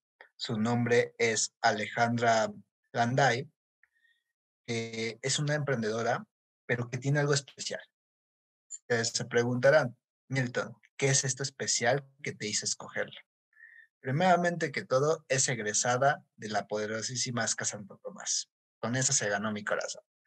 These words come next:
<laughs> Segundo, segundo, este, la chica acaba de egresar. O sea, yo creo que, digo, no la quiero regar, sinceramente, pero creo que el año pasado se, se recibió,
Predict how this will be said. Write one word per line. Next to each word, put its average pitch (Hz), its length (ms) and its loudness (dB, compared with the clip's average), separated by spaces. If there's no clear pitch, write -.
<laughs> 226 380 2
Segundo, 165 1000 2
segundo, 151 840 2
este, 110 1040 -2
la 123 200 2
chica 190 240 0
acaba 180 280 4
de 135 80 0
egresar. 131 600 0
O - 40 -18
sea, 110 360 2
yo 135 360 -6
creo 139 360 -2
que, 98 260 -4
digo, 131 300 -4
no 123 140 -4
la 139 100 2
quiero 131 300 2
regar, 98 520 0
sinceramente, 110 960 -4
pero 104 200 -4
creo 135 160 -4
que - 120 -2
el 143 60 0
año 131 280 -2
pasado 117 480 -2
se, 82 420 -4
se - 180 -4
recibió, - 680 -6